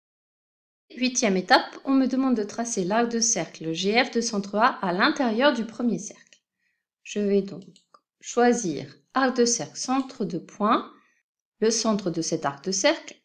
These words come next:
et A. Je clique donc sur A. Après, j'ai une chance sur deux de me tromper. Je vais me tromper. Donc cet arc de cercle est à l'extérieur du premier cercle.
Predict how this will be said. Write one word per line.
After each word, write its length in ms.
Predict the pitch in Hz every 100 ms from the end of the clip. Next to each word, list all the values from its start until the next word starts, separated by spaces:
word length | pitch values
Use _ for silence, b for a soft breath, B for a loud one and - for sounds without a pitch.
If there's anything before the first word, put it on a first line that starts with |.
| -
et 160 | 240
A. 140 | 147 139 - _ _ _
Je 180 | - 190
clique 240 | 190 208
donc 220 | 190 240 254
sur 300 | 202 196 -
A. 240 | 214 311 B B B
Après, 300 | 233 226 302
j'ai 120 | 311 254
une 120 | 233
chance 260 | 277 311
sur 180 | - 240
deux 140 | 226 262
de 100 | 254
me 200 | 233 208
tromper. 680 | - 175 160 185 285 - B B _ -
Je 180 | -
vais 200 | 185 170
me 160 | 175 254
tromper. 420 | 254 185 180 202
Donc 180 | 226 180
cet 220 | - 240
arc 160 | 254 214
de 100 | 202
cercle 320 | - 226 -
est 140 | 185
à 60 | 180
l'extérieur 600 | 175 233 - 247 240 226
du 120 | 202
premier 340 | 202 - 185 175
cercle. 560 | - 175 240 254 285